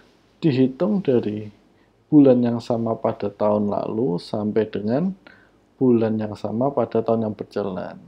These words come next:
Jadi kalau mau menghitung berarti katakanlah kita sudah starting hitungnya di bulan Oktober ya,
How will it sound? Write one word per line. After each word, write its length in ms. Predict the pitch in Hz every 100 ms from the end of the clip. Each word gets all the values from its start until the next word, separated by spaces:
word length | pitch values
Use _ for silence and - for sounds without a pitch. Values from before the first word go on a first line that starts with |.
| -
Jadi 240 | - 120 135
kalau 240 | 135 110
mau 220 | 107 110
menghitung 580 | 107 104 107 - 131 151
berarti 540 | - 90 - 143 175 - - - _ _ _ -
katakanlah 680 | - 101 98 101 113 117 -
kita 320 | - - 107 104
sudah 320 | - 107 107
starting 560 | - 107 104 113 107
hitungnya 480 | 104 104 107 107 104
di 140 | - -
bulan 500 | 104 104 101 92 -
Oktober 500 | 113 - 113 - 139 143 110
ya, 180 | 110